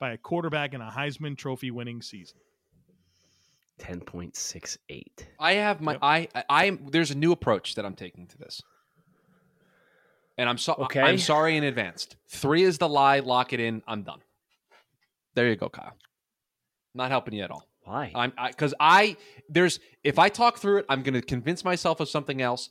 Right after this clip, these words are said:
Speaker 3: My gut, when he read the three statements, was that three was the lie, and so that's what I'm going with. Three is the lie. Lock it in for me.
Speaker 2: That, o-, okay, so you've totally boned me here. I'm gonna have to talk through this on my own.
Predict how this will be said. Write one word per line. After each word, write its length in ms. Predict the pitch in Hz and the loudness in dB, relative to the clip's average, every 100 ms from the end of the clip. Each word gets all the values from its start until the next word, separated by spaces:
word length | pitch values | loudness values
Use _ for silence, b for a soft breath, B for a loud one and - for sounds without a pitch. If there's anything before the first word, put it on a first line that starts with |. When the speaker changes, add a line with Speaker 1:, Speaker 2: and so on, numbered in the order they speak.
| b - | b -2
Speaker 3:
My 220 | 113 165 | 2 2
gut, 320 | 151 151 - | 4 2 2
when 100 | 117 | -2
he 120 | 117 | 0
read 180 | 117 135 | 2 2
the 80 | 147 | 0
three 180 | 143 139 | -4 -6
statements, 400 | 135 127 117 - | -2 -2 -4 -6
was 100 | 104 | -6
that 140 | 101 | -6
three 180 | - 131 | -4 -2
was 160 | 147 131 | -2 -2
the 80 | 131 | 0
lie, 360 | 113 110 113 - - | 2 2 0 -6 -16
and 120 | 101 | -12
so 100 | 95 87 | -8 0
that's 220 | 127 - | 0 0
what 80 | 127 | -4
I'm 100 | 113 | -2
going 220 | 113 110 | -2 0
with. 180 | 107 - | -4 -2
Three 180 | 127 | 0
is 80 | 131 | 2
the 100 | 123 | 2
lie. 160 | 117 113 | 2 2
Lock 260 | 104 104 101 | 2 0 -2
it 60 | |
in 80 | 92 | -12
for 100 | - | -14
me. 120 | - _ _ _ _ _ _ _ _ _ _ _ _ _ _ _ _ _ _ _ _ _ _ _ _ _ _ _ _ 381 _ _ _ _ _ _ _ _ _ _ _ _ _ _ | -20 _ _ _ _ _ _ _ _ _ _ _ _ _ _ _ _ _ _ _ _ _ _ _ _ _ _ _ _ _ _ _ _ _ _ _ _ _ _ _ _ _ _ _
Speaker 2:
That, 180 | 110 107 - | -10 -10 -12
o-, 140 | - 98 - - | -16 -16 -14 -14
okay, 220 | - - 87 | -12 -10 -12
so 140 | - | -12
you've 300 | 87 98 95 | -10 -10 -10
totally 460 | - 139 127 101 82 | -6 -4 -4 -6 -10
boned 340 | 82 87 78 - | -10 -12 -12 -18
me 140 | 76 | -20
here. 220 | 73 - 82 | -20 -18 -16
I'm 100 | 95 | -14
gonna 160 | 101 | -12
have 100 | 101 | -12
to 80 | 104 | -14
talk 300 | - 107 101 | -8 -6 -6
through 200 | - 101 | -10 -10
this 180 | 90 - | -10 -10
on 100 | 76 | -12
my 140 | 82 | -12
own. 240 | - 67 | -14 -16